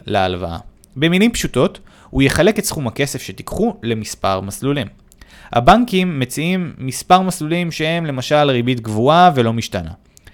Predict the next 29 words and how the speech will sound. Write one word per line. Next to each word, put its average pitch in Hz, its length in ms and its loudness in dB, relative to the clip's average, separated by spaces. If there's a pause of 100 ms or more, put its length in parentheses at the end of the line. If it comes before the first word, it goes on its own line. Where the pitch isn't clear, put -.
(400)
אבל 123 240 4
מה 147 160 6
קורה 160 300 6
בעולם 110 460 6
כזה? 92 320 -6 (580)
הריבית 170 520 0 (240)
לא 165 220 4
תשתנה 208 420 0 (200)
בכלל. 135 680 2 (880)
אז 117 120 -4
אתם 151 160 -4
בטח 190 180 2
שואלים 160 240 2
את 165 60 -10
עצמכם, 135 420 -4
למה 143 300 2
שלא 185 240 -2
ניקח 151 280 -4
משכנתה 120 520 -6
אך 143 240 -2
ורק 113 260 0
על 104 80 0
הריבית 101 340 -4
הזאת, 95 320 -8 (340)
ונקבע 127 500 6
ריבית 123 340 0
כמה 123 200 -2
שיותר 127 260 -4
נמוכה? 120 380 -6